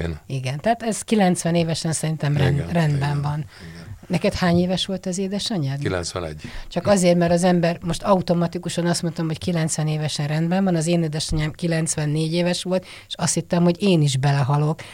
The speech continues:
Speaker 2: mert hogy még nem kellene meghalni. Tehát nincs az a
Speaker 1: Persze.
Speaker 2: kor, amikor az ember elfogadja, hogy valaki, akit szeret, meghal. Akármilyen idős vagy még idősebb.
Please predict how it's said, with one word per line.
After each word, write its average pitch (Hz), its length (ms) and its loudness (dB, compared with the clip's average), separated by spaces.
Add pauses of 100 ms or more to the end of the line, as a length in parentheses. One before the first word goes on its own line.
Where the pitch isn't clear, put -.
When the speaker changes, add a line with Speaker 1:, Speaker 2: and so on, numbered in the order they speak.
(300)
Speaker 2:
mert 165 260 4
hogy 175 140 6
még 180 180 6
nem 185 200 8
kellene 139 480 2
meghalni. 143 580 0
Tehát 156 220 -2
nincs 214 280 6
az 151 120 2
a 151 40 2
Speaker 1:
Persze. 80 160 -2
Speaker 2:
kor, 170 280 6 (260)
amikor 160 320 0
az 170 100 4
ember 170 260 4
elfogadja, 151 600 0
hogy 147 120 -2
valaki, 143 560 -2
akit - 240 -8
szeret, 135 380 -2
meghal. 117 540 -6 (320)
Akármilyen 135 720 -4
idős 139 440 -4
vagy 120 180 -8 (380)
még 120 240 -6
idősebb. 117 520 -10